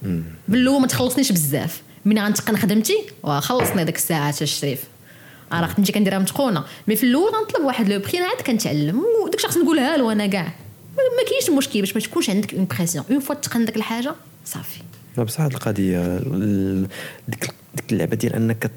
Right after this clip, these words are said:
Speaker 1: تخطأ وتخسر ولا شي حاجة، مم، فهمتي، كتولي كتبان، كتبان لواحد كبيرة، بحال راه ما عرف شنو. ألوغ كو راه عادي. حيت أصلا تولدنا باش نغلطوا زعما.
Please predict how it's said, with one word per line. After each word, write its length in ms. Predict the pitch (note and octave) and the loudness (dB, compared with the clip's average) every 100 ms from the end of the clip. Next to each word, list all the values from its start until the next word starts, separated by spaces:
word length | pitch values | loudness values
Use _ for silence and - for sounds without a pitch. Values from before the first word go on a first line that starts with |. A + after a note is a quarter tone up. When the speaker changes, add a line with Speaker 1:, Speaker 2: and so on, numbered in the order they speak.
| - - | -10 -8
Speaker 1:
تخطأ 480 | - - - B2+ - - - | -8 -6 -4 -6 -8 -12 -4
وتخسر 840 | A#2+ - - A#2+ - - C#3 B2+ | -4 -6 -8 -6 -4 0 2 2
ولا 280 | A2+ A2+ A#2+ | 2 0 0
شي 180 | A#2 | -2
حاجة، 380 | A2+ D3+ E3+ F#3 - - - - - | -2 0 0 0 -2 -10 -18 -14 -4
مم، 440 | C#3 B2 A2+ - - - - A#1+ B1+ A#1 - - | 0 0 0 -2 -4 -6 -8 -10 -12 -16 -18 -8
فهمتي، 320 | - G2 - | -2 -2 0
كتولي 280 | - - E3 | 0 0 0
كتبان، 480 | - C#3 D3 D3 - - | 0 2 2 2 -4 -8
كتبان 280 | - C3+ D#3+ | -4 2 4
لواحد 240 | D3 C#3+ G#2 - | 4 2 -2 -4
كبيرة، 500 | B2 C3 G#2+ E2+ - | 2 4 4 0 -4
بحال 340 | - - - | -4 -4 -4
راه 60 | - | -4
ما 120 | - | -6
عرف 220 | - - | -6 -6
شنو. 200 | - D3 - - - - - - - | -4 -4 -6 -16 -20 -20 -20 -14 -4
ألوغ 140 | F3 | -4
كو 140 | - A3+ | -2 -2
راه 100 | F#3+ | 0
عادي. 320 | A#2+ F#3 E3 - - - - - - - | 0 0 -2 -10 -20 -20 -20 -20 -20 -8
حيت 120 | - - | -4 -2
أصلا 260 | - A#3 | 0 -2
تولدنا 360 | - F3 A#2+ D3 | 0 2 2 2
باش 180 | C3 A#2 | 2 2
نغلطوا 400 | F#2+ F2 - F#2 | 0 0 -2 -4
زعما. 400 | - - - | -4 -4 -6